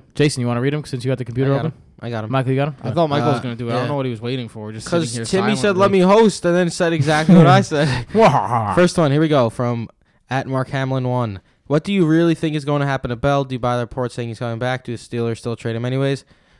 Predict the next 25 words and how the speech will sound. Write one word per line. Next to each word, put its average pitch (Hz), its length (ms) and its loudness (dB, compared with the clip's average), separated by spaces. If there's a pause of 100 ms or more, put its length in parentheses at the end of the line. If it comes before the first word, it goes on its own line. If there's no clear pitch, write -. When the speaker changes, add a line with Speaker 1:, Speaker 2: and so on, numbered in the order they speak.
Speaker 2:
We 151 200 0
have 135 180 -2
just 131 200 -4
as 131 60 -8
much 127 180 -6
knowledge 120 360 -4
of 117 100 -4
that 120 240 -2
<laughs> 120 140 -4
as 123 120 -8
you 143 160 -2
do. 120 300 -4 (160)
Speaker 1:
I 135 120 -2
think 175 160 0
he 165 60 2
comes 147 160 2
back 127 160 2
week 117 160 -2
ten, 107 160 -6
personally. 104 280 -4
Speaker 2:
I, 151 280 0 (1400)
I 139 120 -6 (300)
don't 190 240 -2 (100)
really. 233 320 -2 (100)
I, 202 260 -6